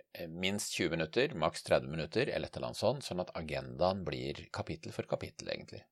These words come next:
Så, så det kan du ta med deg tilbake til gruppa di, at dere skal, dere skal produsere noe, eh, og, eller, eller levere noe da, på den, på den konferansen.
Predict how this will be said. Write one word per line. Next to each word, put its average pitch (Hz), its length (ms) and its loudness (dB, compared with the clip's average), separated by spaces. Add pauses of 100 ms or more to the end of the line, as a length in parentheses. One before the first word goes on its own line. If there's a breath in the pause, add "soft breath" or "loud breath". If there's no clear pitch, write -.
(180)
Så, 87 180 6 (360 loud breath)
så - 100 -6
det 85 140 10
kan 117 100 4
du 127 80 2
ta 101 240 8
med 64 140 2
deg - 60 0
tilbake 73 320 4
til 80 160 0
gruppa 60 220 0
di, 90 100 6
at 95 140 6
dere 80 160 2
skal, 78 420 6 (800 loud breath)
dere 90 140 8
skal 73 220 8
produsere 76 680 4
noe, 95 260 8 (440)
eh, 76 300 4 (320)
og, 85 360 8
eller, 92 300 10
eller 90 180 8
levere 80 340 10
noe 107 120 8
da, - 80 4 (140)
på 90 100 6
den, 69 460 4
på - 100 0
den 67 120 0
konferansen. - 500 -4